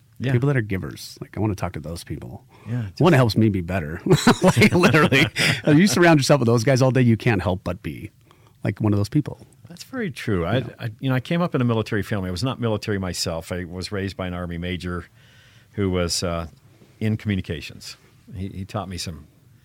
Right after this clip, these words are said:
Speaker 1: really interesting things that were life-changing to me in, in very few words.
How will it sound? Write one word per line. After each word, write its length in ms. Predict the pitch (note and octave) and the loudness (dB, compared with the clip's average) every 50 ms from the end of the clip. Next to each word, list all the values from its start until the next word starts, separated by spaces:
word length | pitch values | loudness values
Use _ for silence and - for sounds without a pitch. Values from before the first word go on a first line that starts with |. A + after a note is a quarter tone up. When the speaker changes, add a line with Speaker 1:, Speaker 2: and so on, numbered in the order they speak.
| _ _ _ _ _ _ - | _ _ _ _ _ _ -10
Speaker 1:
really 520 | F2+ F2+ F#2+ G#2 A2 A#2+ A#2+ A#2 A#2+ A2+ | -4 0 2 4 4 4 4 4 2 2
interesting 340 | G#2+ G2+ - A2+ - - A2 | 0 0 -2 -4 -2 -2 -2
things 260 | - - F#2+ F2+ F2 | -2 -2 -2 -2 -2
that 100 | - - | -6 -6
were 100 | - F2+ | -6 -4
life-changing 680 | F2 F2 F2+ F#2+ F#2+ - - G#2+ G2 F2+ E2 E2+ D#2+ D2+ | -4 -4 -4 -4 -6 -6 -4 -4 -4 -4 -4 -6 -8 -8
to 100 | - F2 | -8 -10
me 240 | E2 D#2 D#2 E2 D#2+ | -10 -10 -10 -12 -10
in, 320 | E2 E2+ E2+ D#2+ D#2+ E2 - | -8 -6 -6 -6 -6 -8 -6
in 180 | F#2 F2+ F2 E2+ | -6 -6 -4 -4
very 280 | E2 F2+ F2+ F#2 F2+ | -4 -4 -4 -4 -4
few 340 | F2 - - - F#2 F2+ E2+ | -6 -8 -8 -8 -6 -6 -6
words. 680 | E2+ E2 D#2+ D#2+ D#2 C#2+ A#1+ C#2 D2 - - - - - | -6 -8 -8 -10 -10 -10 -12 -14 -14 -12 -10 -10 -10 -10